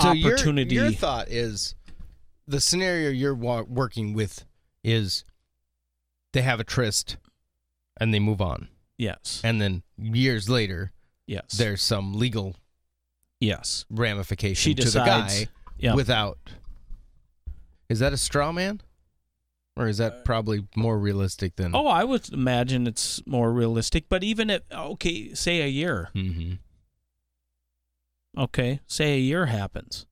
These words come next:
Speaker 2: Not just five years, but one year.
Speaker 1: So if, if a
Speaker 2: So
Speaker 1: lady says, "I wanna abort the baby," and the guy says, "No, I want, I, I will take it."
Speaker 2: No, I'm gonna abort it. You can't say anything. You
Speaker 1: Right.
Speaker 2: can't do anything. Can't go to the
Speaker 1: So
Speaker 2: judge. Can't do anything.
Speaker 1: is it the same thing?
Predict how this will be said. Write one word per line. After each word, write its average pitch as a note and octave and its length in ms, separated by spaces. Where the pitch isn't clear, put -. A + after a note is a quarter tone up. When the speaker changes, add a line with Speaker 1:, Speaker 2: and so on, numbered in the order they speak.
Speaker 2:
Not D3 380
just B2 260
five C3+ 320
years, G#2+ 240
but - 180
one D3 220
year. F2+ 260
Speaker 1:
So F3+ 280
if, D#3+ 240
if - 80
a D3 40
Speaker 2:
So - 140
Speaker 1:
lady F#3 320
says, E3+ 280
"I D3 80
wanna C#3 200
abort B2 300
the C#3+ 80
baby," G2+ 340
and G#2 140
the G#2+ 40
guy A2 160
says, G2+ 200
"No, A2 200
I G2+ 120
want, G2+ 340
I, G#2 80
I G#2 120
will G2+ 120
take F2+ 220
it." - 120
Speaker 2:
No, E3 340
I'm D#3+ 180
gonna C#3+ 240
abort B2+ 340
it. G2 120
You E3 140
can't C#3+ 300
say B2+ 200
anything. C3+ 380
You D#3+ 80
Speaker 1:
Right. C#3 100
Speaker 2:
can't B2 220
do B2+ 100
anything. B2 280
Can't A2+ 240
go A2+ 100
to G2+ 80
the F#2 80
Speaker 1:
So F#3+ 160
Speaker 2:
judge. B2 200
Can't A#2 220
do G#2+ 160
anything. C3+ 220
Speaker 1:
is A3 240
it C#4 160
the C4+ 100
same A#3+ 320
thing? A3+ 320